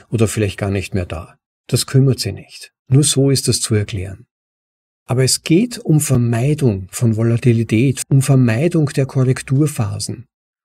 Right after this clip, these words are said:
und natürlich auch Vermeidung von großen Wertanstiegsphasen, weil auch das würde Instabilität ins System bringen. Das heißt, das Hauptinteresse im Fiat-System ist die möglichst kontinuierliche Bewegung nach vorn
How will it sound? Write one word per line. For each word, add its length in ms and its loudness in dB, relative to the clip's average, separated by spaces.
und 180 4
natürlich 380 2
auch 80 2
Vermeidung 720 0
von 180 4
großen 480 2
Wertanstiegsphasen, 1160 -2
weil 140 -4
auch 100 -4
das 240 -4
würde 200 2
Instabilität 800 -2
ins 140 -4
System 420 -8
bringen. 360 -12
Das 140 -6
heißt, 220 -2
das 240 -4
Hauptinteresse 1000 0
im 220 4
Fiat-System 1000 0
ist 360 -2
die 100 4
möglichst 840 0
kontinuierliche 1040 2
Bewegung 520 -2
nach 160 -4
vorn 460 -4